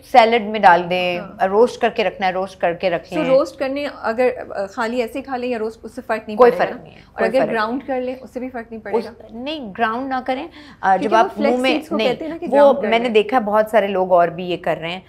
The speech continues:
Speaker 2: हम्म।
Speaker 1: इसको ऐसे रखने की रीज़न क्या है? जब
Speaker 2: ओके।
Speaker 1: आप ग्राउंड कर लेते हैं ना, actually इसके ऑयल्स होते हैं।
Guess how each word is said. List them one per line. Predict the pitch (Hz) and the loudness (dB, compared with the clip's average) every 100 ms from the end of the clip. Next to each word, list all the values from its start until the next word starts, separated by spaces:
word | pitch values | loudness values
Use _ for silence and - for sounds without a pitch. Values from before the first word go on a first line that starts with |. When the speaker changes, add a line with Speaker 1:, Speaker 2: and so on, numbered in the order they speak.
| - | -18
Speaker 2:
हम्म। | 226 | -6
Speaker 1:
इसको | 240 214 - 285 | -6 -4 2 4
ऐसे | 226 247 - | 4 2 0
रखने | 262 233 233 233 | -2 -2 -8 -6
की | 247 | -6
रीज़न | 185 190 202 185 226 | -4 -4 -2 0 -2
क्या | 196 170 | 0 -2
है? | 151 156 - - 175 | -2 -6 -16 -16 -10
जब | |
Speaker 2:
ओके। | |
Speaker 1:
आप | 214 240 | -4 -4
ग्राउंड | 196 202 226 302 | -4 -6 -6 -8
कर | 254 | -8
लेते | 208 208 | -8 -8
हैं | 262 | -10
ना, | 359 | -10
actually | - 196 - 240 | -4 -6 -4 -10
इसके | 240 262 | -6 -4
ऑयल्स | - 185 185 202 156 | 0 4 4 2 -4
होते | 143 - | -8 -10
हैं। | 76 | -12